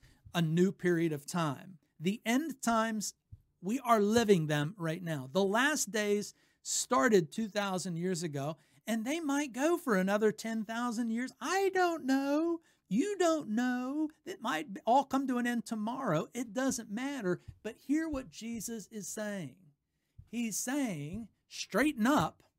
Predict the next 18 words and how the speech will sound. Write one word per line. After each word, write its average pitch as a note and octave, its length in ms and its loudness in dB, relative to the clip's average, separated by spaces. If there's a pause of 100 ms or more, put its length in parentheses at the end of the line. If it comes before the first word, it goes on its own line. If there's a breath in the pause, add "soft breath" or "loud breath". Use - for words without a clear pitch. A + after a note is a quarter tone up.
(680)
and G3 220 -2
raise C4 380 2
your A#3 160 -4
heads G#3+ 680 -4 (300)
because A#3 320 -2
your C4+ 100 0
redemption B3+ 640 0
is A#3+ 160 4
near D4 340 2
now." C3 280 -4 (560)
It's A3 220 0
clear, G3 720 2
you G3 160 0
know, G3 180 -2 (100)
he D#4 400 2
is A3+ 340 0
your A#3 140 -4
Redeemer. C4 640 -2